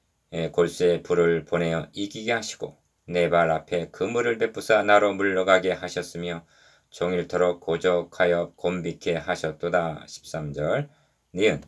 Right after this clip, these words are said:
내 죄악의 멍에를 그 손으로 묶고 얽어 내 목에 올리사 내 힘을 피곤케 하셨으며 내가 당할 수 없는 자의 손에 주께서 나를 붙이셨도다. 십사 절. 디귿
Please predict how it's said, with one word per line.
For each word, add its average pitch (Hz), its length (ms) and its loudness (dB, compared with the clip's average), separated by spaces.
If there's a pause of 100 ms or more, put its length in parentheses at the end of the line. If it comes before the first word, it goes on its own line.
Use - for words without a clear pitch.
(440)
내 90 240 2
죄악의 87 320 2
멍에를 85 500 -2
그 113 180 -2
손으로 113 380 -2
묶고 101 640 -2 (280)
얽어 104 520 4 (180)
내 87 220 2
목에 82 320 2
올리사 78 540 -2
내 95 240 0
힘을 110 340 -6
피곤케 139 480 -2
하셨으며 127 640 -4 (440)
내가 85 320 2
당할 87 300 0
수 87 140 -2
없는 87 220 -2
자의 82 240 0
손에 87 320 -4
주께서 - 380 -4
나를 110 360 4 (440)
붙이셨도다. 92 1120 0
십사 - 400 -8
절. 90 380 -2 (600)
디귿 107 320 -2